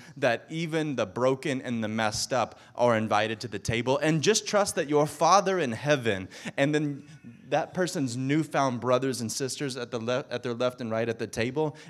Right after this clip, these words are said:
is where we're gonna find wholeness at and where we're gonna find a recovery from a life of sin. Isn't that exciting? Isn't that so much better than having to have, like, the most clever argument possible for telling people about Jesus and trying to convince them about it?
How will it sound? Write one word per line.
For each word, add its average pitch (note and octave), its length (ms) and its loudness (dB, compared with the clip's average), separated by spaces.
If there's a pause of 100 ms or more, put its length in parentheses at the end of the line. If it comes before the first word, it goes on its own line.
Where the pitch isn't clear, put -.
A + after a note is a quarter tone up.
is A#2 160 -4
where A#2+ 120 2
we're A#2+ 140 -2
gonna A2 220 -4
find G#2 320 -4
wholeness A2+ 560 -2
at G#2 180 0
and G#2+ 100 -6
where A2+ 120 0
we're A2+ 100 -2
gonna G#2 220 -4
find G#2+ 200 -4
a G2+ 60 -2
recovery G#2 800 -4 (220)
from G#2+ 180 -2
a G2+ 60 0
life G2 300 0
of G2+ 140 -8
sin. F2+ 420 -6 (220)
Isn't G#3+ 160 6
that C#4+ 140 8
exciting? G3 580 6
Isn't A3 160 4
that A#3+ 160 4
so G#3+ 160 4
much G3 300 4
better D#3+ 340 6 (220)
than E3 100 0
having C#3+ 400 2
to B2+ 80 0
have, B2+ 300 2
like, A2+ 180 0
the C3+ 60 -4
most A#2 340 -2
clever B2+ 640 0
argument A#2+ 480 2
possible B2 640 -2 (180)
for B2 100 -2
telling A#2+ 380 0
people A#2 380 -4
about G#2 300 -2
Jesus G#2 420 -4
and A2+ 100 -10
trying G#2+ 180 -8
to F#2+ 60 -8
convince G2 360 -10
them A#2 120 -8
about A#2 300 0
it? B2+ 180 -4